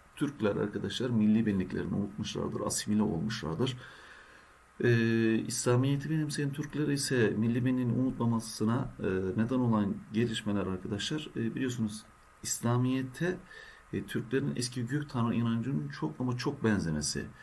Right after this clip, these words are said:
Bundan dolayı değerli arkadaşlar İslamiyet'i benimsedikten sonra Türkler milli benliğini unutmamışlardır.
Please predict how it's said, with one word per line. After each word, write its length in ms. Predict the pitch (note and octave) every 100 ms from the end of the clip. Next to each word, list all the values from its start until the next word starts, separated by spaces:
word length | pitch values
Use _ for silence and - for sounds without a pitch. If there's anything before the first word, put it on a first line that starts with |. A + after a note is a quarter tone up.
| - - - -
Bundan 400 | G#2+ C3 D3 A2+
dolayı 300 | G#2 G2 G2+
değerli 240 | G#2 F#2+
arkadaşlar 680 | F#2 F#2 F2+ F#2+ C#3+ C#3+ -
İslamiyet'i 500 | - - G#2 G2+ -
benimsedikten 600 | B2+ A#2 A2+ - - F2
sonra 340 | E2 A2 G#2+ A2
Türkler 300 | A#2+ G2+ G2
milli 280 | A2 F#2
benliğini 240 | F#2+ G#2 -
unutmamışlardır. 800 | - D2 - - - A1+ -